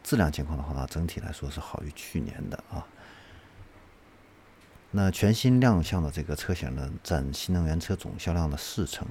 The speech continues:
而且呢，在智能化这个领域的话呢，有更优秀的一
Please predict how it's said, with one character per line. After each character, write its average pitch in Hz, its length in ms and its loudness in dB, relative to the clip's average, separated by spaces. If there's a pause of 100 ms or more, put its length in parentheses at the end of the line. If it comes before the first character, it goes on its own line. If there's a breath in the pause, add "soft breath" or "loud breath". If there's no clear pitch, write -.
(120)
而 - 80 -2
且 110 160 -6
呢， 67 120 -4
在 - 220 -6
智 - 220 -4
能 131 180 2
化 - 180 -10
这 - 120 -10
个 - 60 -8
领 - 180 -6
域 - 100 -6
的 - 60 -8
话 - 160 -10
呢， - 100 -10 (160)
有 90 180 -12
更 71 160 -4
优 82 160 -2
秀 - 160 -4
的 69 100 -6 (120)
一 - 40 -14